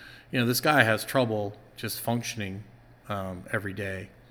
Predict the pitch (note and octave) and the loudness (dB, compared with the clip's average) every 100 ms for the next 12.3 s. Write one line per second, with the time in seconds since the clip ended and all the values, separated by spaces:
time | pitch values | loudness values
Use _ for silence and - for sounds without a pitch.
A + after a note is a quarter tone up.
0 | - - - - - - - - G#2+ C#3 | -20 -20 -20 -20 -20 -20 -4 0 2 2
1 | D3 E3 C3+ A2+ A#2 C3 C3+ C3 A2+ A2 | 4 6 6 6 6 6 6 6 4 2
2 | A#2+ C3+ B2 G#2+ - B2 A2+ A2+ G2+ A2+ | 2 2 2 2 0 0 2 -2 -2 -2
3 | B2 - C#3 - D#3 D3 B2+ A2+ A2+ - | -2 0 0 0 -2 -2 -2 0 -2 -2
4 | A2 G#2 G#2 G#2+ G2+ G2+ G2+ G#2 - F#2+ | -4 -4 -4 -2 -2 -4 -2 -2 -2 -10
5 | - - A#2 G#2+ - A#2+ G#2+ C3 D3+ C3+ | -8 -2 0 0 0 -2 4 4 2 0
6 | A#2+ B2+ - C3 B2 - E3 C#3 C#3 A#2+ | 0 0 -2 -2 -2 0 -2 0 0 2
7 | B2+ B2+ C3 A#2 A2 A2+ A#2 B2+ B2 - | 2 0 -2 -2 0 2 2 2 -2 -18
8 | - - - - G#2+ B2+ - - A2+ A#2+ | -20 -20 -18 -8 -2 0 0 2 4 4
9 | B2+ A#2+ B2 - - - - - - - | 4 2 -2 -10 -20 -20 -20 -20 -20 -20
10 | - - - - B2+ B2 A#2+ A#2 A2+ G#2+ | -20 -20 -20 -2 4 6 6 4 4 4
11 | G#2 A#2 A2 A2+ C#3 C#3 - C#3+ - C#3+ | 2 -6 -4 6 6 6 4 4 6 4
12 | C#3+ - | 4 -2